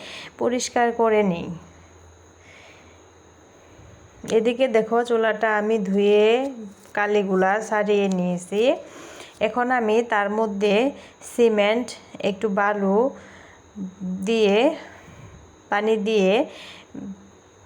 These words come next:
চুলাটা লেপে নিচ্ছি। সিমেন্ট আর বালু দিয়ে চুলাটা যদি আমি একটু লেপি, তাহলে চুলাটা দেখতেও সুন্দর দেখা যায়, আর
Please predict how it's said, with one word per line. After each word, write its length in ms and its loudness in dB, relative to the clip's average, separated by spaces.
চুলাটা 480 0
লেপে 320 0
নিচ্ছি। 580 -4
সিমেন্ট 440 0
আর 140 2
বালু 320 0
দিয়ে 280 2
চুলাটা 440 -2
যদি 320 -2
আমি 260 0
একটু 240 -6
লেপি, 540 0
তাহলে 680 2
চুলাটা 400 0
দেখতেও 420 0
সুন্দর 360 -4
দেখা 320 -2
যায়, 340 2
আর 640 0